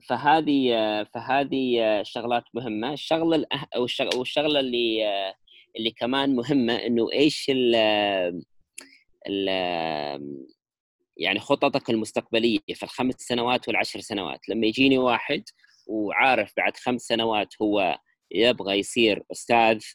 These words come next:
في، آه، تخصص جراحة الوجه والفكين في، آه، جامعة الملك سعود مثلا، وإنه، آم، يوس-، يعني، آه، expand ال scope of the program اللي حيرجع له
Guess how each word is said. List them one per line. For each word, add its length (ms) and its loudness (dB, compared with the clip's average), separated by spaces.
في، 580 2
آه، 720 0
تخصص 440 -4
جراحة 280 2
الوجه 280 2
والفكين 680 -2
في، 400 0
آه، 500 -2
جامعة 540 0
الملك 460 0
سعود 380 -2
مثلا، 540 -4
وإنه، 840 0
آم، 720 -2
يوس-، 580 -2
يعني، 520 -4
آه، 220 -8
expand 540 0
ال 520 0
scope 520 -4
of 40 -6
the 40 0
program 360 0
اللي 320 -2
حيرجع 520 0
له 240 -6